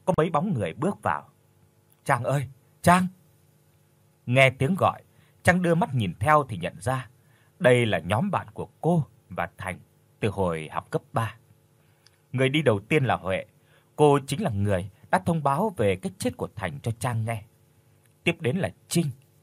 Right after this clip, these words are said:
và Nam. Cả ba đều sinh sống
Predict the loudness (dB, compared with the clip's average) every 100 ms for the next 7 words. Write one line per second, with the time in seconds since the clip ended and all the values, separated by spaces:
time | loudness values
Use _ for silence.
0 | _ -10 -10 -8 -8 -8 -10 _ _ _
1 | _ _ _ _ _ _ _ _ -2 4
2 | 6 6 4 -2 -2 -2 -2 -2 0 0